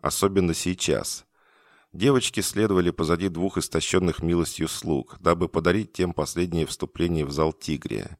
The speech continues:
Поэтому их проход по залу тянулся невыносимо долго. С каждым шагом Дарт чувствовала на себе посторонние взгляды, и они давили на неё, как свинцовое одеяние.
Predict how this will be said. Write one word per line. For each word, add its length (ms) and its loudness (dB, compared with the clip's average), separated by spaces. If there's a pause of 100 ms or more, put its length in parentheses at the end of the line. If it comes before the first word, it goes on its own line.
(560)
Поэтому 640 4
их 180 -2
проход 400 2
по 140 4
залу 260 4
тянулся 460 0
невыносимо 600 0
долго. 680 0 (440)
С 140 -10
каждым 380 4
шагом 500 2
Дарт 340 2
чувствовала 500 -2
на 100 -4
себе 240 -4
посторонние 560 0
взгляды, 760 -4 (140)
и 60 0
они 200 4
давили 420 2
на 100 -2
неё, 320 -4
как 200 -8
свинцовое 560 0
одеяние. 800 -4